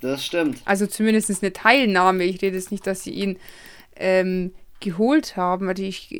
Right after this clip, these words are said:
Speaker 2: recherchiere das mal
Speaker 1: <laughs> Bist du
Speaker 2: schnell.
Speaker 1: schon drin? Okay, dann hau ich mal ein paar kurze
Speaker 2: Ich
Speaker 1: Facts
Speaker 2: glaube,
Speaker 1: raus.
Speaker 2: ähm,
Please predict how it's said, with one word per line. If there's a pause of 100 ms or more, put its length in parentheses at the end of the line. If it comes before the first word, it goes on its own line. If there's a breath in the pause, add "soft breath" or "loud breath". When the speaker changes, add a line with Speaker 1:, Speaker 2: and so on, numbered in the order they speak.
(160)
Speaker 2:
recherchiere
das (160)
mal
Speaker 1:
<laughs>
Bist
du
Speaker 2:
schnell.
Speaker 1:
schon
drin? (220 loud breath)
Okay,
dann
hau
ich
mal
ein
paar
kurze
Speaker 2:
Ich
Speaker 1:
Facts
Speaker 2:
glaube,
Speaker 1:
raus. (240)
Speaker 2:
ähm,